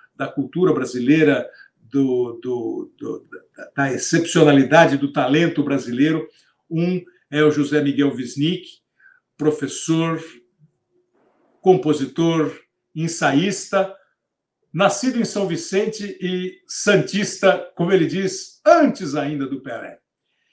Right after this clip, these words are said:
E o Washington Oliveto, um dos maiores publicitários de todos os tempos no mundo, que também tem a sua, o, o Washington ainda tem, se o, se o Miguel, Zé Miguel é santista antes do Pelé, o Washington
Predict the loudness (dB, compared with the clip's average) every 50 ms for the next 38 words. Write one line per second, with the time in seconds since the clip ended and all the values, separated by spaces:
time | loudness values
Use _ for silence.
0 | _ _ 0 2 2 4 4 2 2 0 0 -4 -8 -8 -6 -6 -6 -6 -4 -2
1 | -2 -2 -2 -4 -4 -6 -6 -6 -8 -10 -10 -8 -6 -6 -6 -6 -8 -8 -8 -8
2 | -6 -6 -8 -8 -8 -14 -4 0 0 2 2 2 0 -4 -6 -8 -12 -12 -14 -18
3 | _ _ _ _ _ _ -8 -8 0 2 0 0 0 -2 -8 -10 -6 0 0 0
4 | 0 0 -2 -6 -2 -2 -2 0 2 2 2 4 2 2 0 -2 -8 _ _ _
5 | _ _ _ _ -2 -2 -2 0 2 2 4 4 4 4 4 4 4 4 2 -2
6 | -4 -4 -2 0 2 4 4 4 2 0 -2 -6 -10 -8 -8 -8 -8 -8 -6 -2
7 | 0 0 0 0 -4 -10 -16 -20 -20 -20 _ -2 -2 0 2 4 6 8 8 8
8 | 6 4 2 -4 -6 -6 -6 -8 -8 -6 -6 -4 -4 -2 -4 -4 -6 -6 -6 -2
9 | -2 -2 -2 -4 -8 -14 -18 -18 -10 0 2 4 4 4 4 0 -2 -4 -2 0
10 | 0 0 0 0 -4 -2 0 -2 0 0 2 2 4 6 6 6 4 2 -4 -8
11 | -16 _ _ _ _ _ _ -20 -14 -8 -6 -6 -6 -6 -6 -8 -8 -8 -4 -2
12 | -2 -2 -2 -4 -6 -6 -6 -6 -4 -4 -6 -4 -4 -4 -4 -2 -2 -2 -2 -2
13 | -2 -2 -2 -6 -8 -10 -12 -12 -12 -14